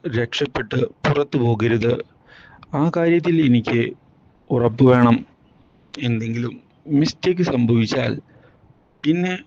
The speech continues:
നിങ്ങളും ഞാനുമില്ല, അറിയാമല്ലോ." ശരി, എൻ-, ബാ-, ഇതിനുള്ള പൈസയും നൽകാമെന്ന് പറഞ്ഞ് ശ്യാം പോയിരിക്കുകയാണ്. ഇതോടെ ശ്രുതിയെ അവർ പിടിച്ചു കെട്ടിയിടുന്നു.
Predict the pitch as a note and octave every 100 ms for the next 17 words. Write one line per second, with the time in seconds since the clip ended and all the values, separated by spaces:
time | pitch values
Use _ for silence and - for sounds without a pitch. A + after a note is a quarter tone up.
0 | _ D3 B2+ B2+ B2+ A#2+ B2 - B2+ A#2+
1 | A#2+ C3+ A#2+ A#2 A#2 - _ _ _ _
2 | - B2+ A#2 A#2 A#2+ B2+ C#3 D3+ _ _
3 | - _ _ _ _ - - B2+ A#2 -
4 | _ _ _ _ _ _ - E3 F3 D3
5 | C#3+ D3 C#3+ E3+ F3 E3+ D3 A#2+ - A#2+
6 | A#2 - C#3 B2 B2 B2 C3+ C#3+ C#3+ C#3
7 | C#3 C3+ C3+ C3+ - - - C#3 D#3 B2+
8 | A2+ A2+ A2 A#2 A2+ C3 A#2+ A2+ A#2 A#2+
9 | - _ _ - _ - D#3 E3+ F3 F3
10 | F3+ G3 - C#3+ D3+ E3 E3+ E3 D#3+ D#3
11 | E3+ D#3+ E3+ D3+ C3 B2 A#2 A2 A2+ A#2
12 | A#2